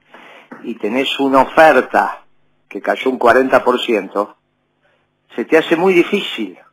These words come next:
Le es prácticamente imposible a los funcionarios actuantes, se llamen secretario de Comercio, como se llamen,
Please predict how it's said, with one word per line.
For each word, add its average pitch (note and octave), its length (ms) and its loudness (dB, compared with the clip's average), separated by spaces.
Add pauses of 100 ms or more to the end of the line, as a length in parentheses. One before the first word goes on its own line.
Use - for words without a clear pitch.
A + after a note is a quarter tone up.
(1500)
Le D#3 320 4
es G3 100 -2 (400)
prácticamente F#3 720 2
imposible A#2 840 -2 (840)
a - 140 -4
los G#2 180 -4
funcionarios A2 680 -4
actuantes, G#2+ 500 -2
se F#2+ 80 -12
llamen G#2 320 -8
secretario G#2 540 -6
de - 40 -8
Comercio, G#2 480 -6
como G2 200 -14
se G#2+ 120 -8
llamen, F#2+ 460 -6